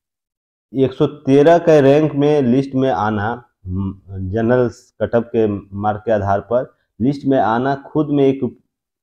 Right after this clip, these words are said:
सबसे बड़ी उपलब्धि है, नहीं तो अच्छे अच्छे स्टूडेंट इससे बाहर हो गए हैं। रीजन उसके पीछे हाई कटअप है।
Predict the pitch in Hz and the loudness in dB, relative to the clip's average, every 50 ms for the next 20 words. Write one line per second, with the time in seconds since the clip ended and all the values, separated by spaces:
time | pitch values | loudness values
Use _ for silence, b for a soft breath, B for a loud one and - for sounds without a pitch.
0 | _ - 120 107 - - 123 117 117 117 113 110 - 104 101 101 92 90 87 95 | _ -6 -6 -4 -2 -2 0 0 2 0 0 -2 -2 -2 -2 -2 -2 -4 -6 -6
1 | 92 87 82 85 - _ _ _ _ _ _ - 110 131 143 139 147 185 202 - | -6 -6 -8 -10 -14 _ _ _ _ _ _ -8 -4 -4 -2 0 0 0 0 0
2 | - - - 165 147 143 - - 147 143 127 - - 123 120 117 131 135 139 135 | -2 -2 0 0 0 0 0 0 0 0 0 -2 -6 -6 -2 -2 0 0 0 0
3 | 127 110 - - 127 117 110 107 107 117 120 113 110 113 113 117 113 107 117 104 | -2 -4 -2 -4 -2 2 2 2 2 2 -2 -2 -2 -2 -2 -2 -2 -4 -6 -10
4 | - - - 101 110 113 120 143 135 131 131 - 135 127 - 120 104 - - 143 | -12 -12 -6 -4 -2 0 0 0 -2 -2 -4 -4 -6 -6 -6 -10 -10 -6 -4 -4
5 | 127 101 98 101 110 110 - 104 95 - 95 - _ - 82 | -2 -2 -2 -2 -2 -2 -6 -8 -6 -6 -8 -10 _ -16 -20